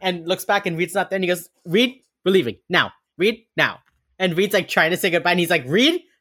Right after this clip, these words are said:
now. We are leaving now." <laughs> Like, <laughs> I laughed. That was peak Gideon com-, comedy.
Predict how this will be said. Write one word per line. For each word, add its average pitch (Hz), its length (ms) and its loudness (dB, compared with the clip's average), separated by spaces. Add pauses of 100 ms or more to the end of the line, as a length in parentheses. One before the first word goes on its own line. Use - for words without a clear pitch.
(460)
now. 113 400 -2 (480)
We 175 160 2
are 165 100 4
leaving 131 440 -2 (240)
now." 127 440 -2 (140)
<laughs> - 120 -8
Like, 240 420 -2 (560)
<laughs> - 540 -6
I 247 180 2
laughed. 156 340 0
That 277 160 2
was 330 180 -2 (640)
peak - 600 -2 (300)
Gideon 160 480 0
com-, 139 420 -6 (220)
comedy. 165 720 -2